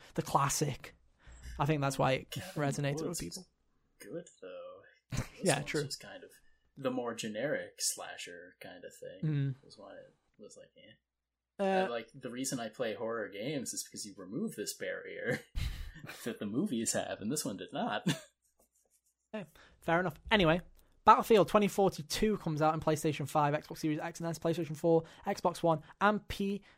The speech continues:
Speaker 1: C. Twenty years early on October twenty-second, twenty twenty-two. That's a big push-up. Can't wait for it.
Speaker 2: So, I've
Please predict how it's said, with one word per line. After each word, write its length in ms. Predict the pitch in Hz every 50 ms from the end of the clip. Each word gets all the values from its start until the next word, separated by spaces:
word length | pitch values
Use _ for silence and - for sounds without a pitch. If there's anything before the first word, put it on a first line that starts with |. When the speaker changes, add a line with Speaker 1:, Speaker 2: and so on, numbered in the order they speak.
| _ _
Speaker 1:
C. 440 | _ - - - - - 214 185 160
Twenty 440 | 143 - - 220 226 240 - - 233
years 280 | 220 202 202 202 170 208
early 360 | 196 190 208 196 165 147 143
on 100 | 135 135
October 360 | 139 156 - - 165 160 160
twenty-second, 720 | 151 - 160 151 151 143 - - 170 160 - - 147 143 143
twenty 260 | - 151 151 143 143
twenty-two. 480 | 139 - 151 143 143 - - - 156 147
That's 180 | 147 165 - 160
a 40 |
big 180 | - 156 147 -
push-up. 420 | - - 151 - - 147 139 - - _ _ _ _ _ _ _ _ _ _ _ _ -
Can't 160 | - 156 151
wait 180 | 147 151 156 151
for 160 | - 139 139
it. 40 | 131 127
Speaker 2:
So, 500 | - 127 113 110 107 107 107 101 98 - - _ _ _ _ _ _ _ _ _ _ _ 175
I've 280 | 175 - 185 180 -